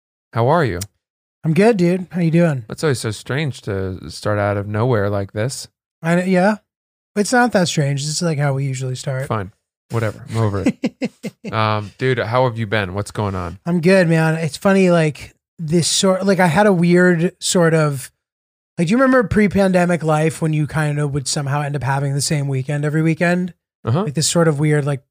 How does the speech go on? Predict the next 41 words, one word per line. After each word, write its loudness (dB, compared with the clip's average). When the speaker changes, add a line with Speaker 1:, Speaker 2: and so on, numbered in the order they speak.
Speaker 2:
Groundhog 2
Day 0
weekend -4
kind -2
of -2
thing. -2
Speaker 1:
Sure. -4
Speaker 2:
It -4
sort 6
of 2
happened 2
again 2
this 0
weekend. 0
Like, -2
I, -6
Saturday 2
afternoon, 0
I 0
found -2
myself -2
at -6
the -4
same 4
place 2
that 0
I 2
was 0
at 0
the -4
weekend -2
before, 0
seeing 0
a 0
bunch 2
of -6
people 4
who 4
I 4
hadn't 0
seen 2